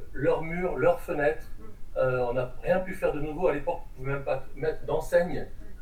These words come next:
Speaker 1: euh, sur le bâtiment. Donc, c'était très, très, euh, rigide de ce côté-là. Et, mais ça donne un quartier qui est quand même assez intéressant parce qu'on, on,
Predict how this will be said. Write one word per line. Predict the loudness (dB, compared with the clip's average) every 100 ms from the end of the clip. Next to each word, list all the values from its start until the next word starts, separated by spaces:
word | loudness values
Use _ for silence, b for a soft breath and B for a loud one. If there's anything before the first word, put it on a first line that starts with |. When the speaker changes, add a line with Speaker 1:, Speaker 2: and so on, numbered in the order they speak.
| -2
Speaker 1:
euh, | 0 2 0 -2 -4
sur | -2 0
le | 2
bâtiment. | 0 -2 -4 -4 -4 -8 -6
Donc, | -4 -4
c'était | -4 -2 -2
très, | 0 0
très, | 2 0 2
euh, | 2 2 0 -2
rigide | -4 -4 -4
de | -6
ce | -6
côté-là. | -4 -2 0 -2 -4 B B B B
Et, | 2 4 4 2
mais | 0 0
ça | 0
donne | 2 2
un | 2
quartier | 0 -2 -2 -4
qui | -2
est |
quand | 0
même | 2
assez | 2 0
intéressant | 0 2 0 0 -2 -2
parce | -2 -2
qu'on, | -2
on, | 0 0 0 0 -2